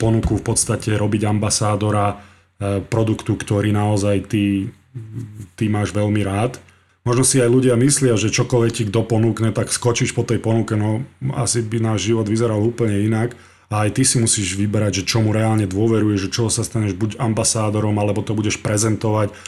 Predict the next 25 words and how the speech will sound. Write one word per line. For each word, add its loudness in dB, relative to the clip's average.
A 0
jednoducho 0
pre 0
mňa 2
sú 0
to 2
veci 0
a 2
určite 0
aj 0
pre 0
každého 0
rozumného 2
človeka, 0
za 0
ktorými 0
si 0
musíš -2
stáť. 0
Nie 2
sme 0
ako 0
niektorí 2
instagramoví 0
ľudia, 0